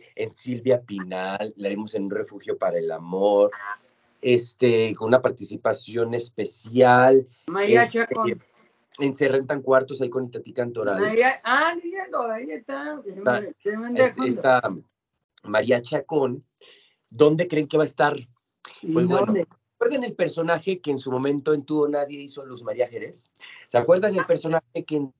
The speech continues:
Speaker 1: algún momento Carla Álvarez, que en paz descanse, hizo en Acapulco, Cuerpo y Alma?
Speaker 2: Ah,
Speaker 1: Y
Speaker 2: claro.
Speaker 1: que Wendy González hizo en Sortilegio, pues María Chacón lo va a hacer y va a ser la hermana de Bárbara del Regil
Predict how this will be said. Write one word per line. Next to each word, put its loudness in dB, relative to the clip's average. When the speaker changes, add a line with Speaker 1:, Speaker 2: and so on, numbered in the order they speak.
Speaker 1:
algún 0
momento 0
Carla 4
Álvarez, -4
que -8
en -8
paz -6
descanse, -4
hizo -6
en -2
Acapulco, -4
Cuerpo 0
y 0
Alma? 0
Speaker 2:
Ah, -4
Speaker 1:
Y -10
Speaker 2:
claro. 2
Speaker 1:
que 2
Wendy 4
González -4
hizo -2
en 0
Sortilegio, 4
pues -2
María -4
Chacón -4
lo -4
va 2
a 4
hacer -6
y -6
va -4
a -4
ser -2
la -2
hermana -4
de -2
Bárbara -2
del -2
Regil -4